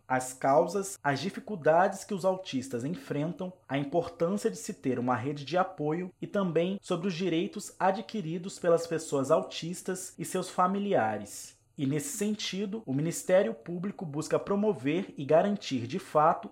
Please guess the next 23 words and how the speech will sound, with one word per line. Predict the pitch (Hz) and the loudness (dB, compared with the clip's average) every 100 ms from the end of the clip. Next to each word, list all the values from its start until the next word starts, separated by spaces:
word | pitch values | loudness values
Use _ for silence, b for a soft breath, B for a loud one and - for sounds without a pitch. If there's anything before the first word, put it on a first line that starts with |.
| - | -2
esses | 160 170 185 | 0 0 -4
direitos | 135 208 165 185 - 208 - | -4 -2 0 -2 -6 -10 -12
que | - 151 | -6 0
já | 180 | 0
estão | 180 196 196 | 0 -4 0
previstos | 214 165 143 185 - 202 175 | 0 0 -4 -6 -8 -6 -2
nas | 175 - | -2 0
legislações. | 156 202 202 185 196 196 - 117 107 107 - - - _ - | 0 0 -2 0 0 0 -6 -8 -6 -6 -10 -12 -18 _ 6
"Qualquer | 160 160 190 214 | 6 6 0 0
cidadão | - 214 214 147 160 | 0 4 4 4 0
pode | 190 165 147 | 2 4 4
recorrer | 135 190 - 233 120 117 98 - | 0 -2 2 2 2 -6 -8 -4
ao | 131 | 0
Ministério | 131 135 131 - 165 185 214 | 0 0 -2 2 4 4 0
Público | - 135 127 120 - - | -6 -4 -4 -6 -10 -6
Estadual | 156 - - 190 208 147 151 170 | -4 -2 0 0 4 4 4 4
para | 185 190 | 4 6
fazer | 214 180 143 196 | 6 4 4 2
valer | 202 185 151 185 - | 6 6 4 -2 -4
esses | 185 185 185 208 | 0 0 0 -6
direitos." | 151 190 107 107 - - - - | -4 -4 -4 -6 -12 -12 -12 -10
Fecha | - 165 160 - 165 117 | 2 4 4 4 4 4
aspas, | 107 - 104 - - | 0 -6 -10 -10 -12